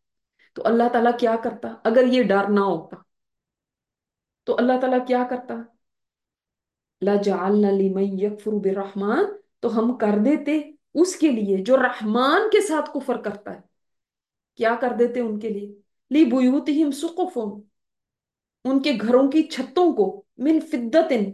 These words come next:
चांदी की, और उनकी सीढ़ियां, उस पर भी क्या होता जिस पर वो चढ़ते हैं,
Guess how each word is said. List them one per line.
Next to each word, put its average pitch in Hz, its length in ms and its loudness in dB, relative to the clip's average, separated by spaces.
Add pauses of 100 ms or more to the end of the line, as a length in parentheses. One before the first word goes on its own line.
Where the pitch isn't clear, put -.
(120)
चांदी 254 420 4
की, 196 200 -8 (340)
और 349 360 4
उनकी 311 360 0
सीढ़ियां, 330 640 0 (520)
उस 359 280 -4
पर 359 120 4
भी 339 160 2
क्या 302 180 -6
होता 302 300 -8 (580)
जिस 240 200 -2
पर 285 160 2
वो 311 100 4
चढ़ते 277 440 0
हैं, 202 180 0